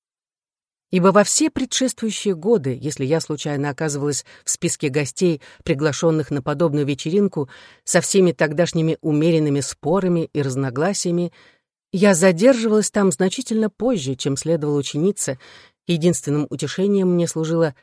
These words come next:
возвращение домой, к Ив, которая, приподнявшись в постели и опершись локтем о подушку, всегда ждала моего рассказа и была готова выслушать все, даже самые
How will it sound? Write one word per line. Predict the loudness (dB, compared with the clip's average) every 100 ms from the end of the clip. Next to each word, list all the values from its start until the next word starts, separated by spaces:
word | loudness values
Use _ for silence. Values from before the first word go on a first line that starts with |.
| _
возвращение | -2 2 2 2 0 2
домой, | 0 0 2 0 -2 _ _ _ _
к | -4
Ив, | -2 -2 -8 -20 _ _ _ -6
которая, | -4 0 -2 -4
приподнявшись | -6 -4 -2 0 0 0 -4 -6
в | -6
постели | -6 -6 -2 0 0 -4 -8 _ _
и | -6
опершись | 2 2 2 -2 0
локтем | -2 0 -4
о | -2
подушку, | -2 -2 -2 -2 -6 -6 -14 -20 -20 _
всегда | 0 2 6 4
ждала | 4 4 4
моего | 4 4 4
рассказа | 2 0 -2 -2 -2 -4 -8 -10 -4
и | 0
была | 4 4
готова | 2 2 2 2
выслушать | 0 -2 -4 -6
все, | -6 -4 -2 -4 _ _ _
даже | -2 0 0 -2
самые | -2 0 2 0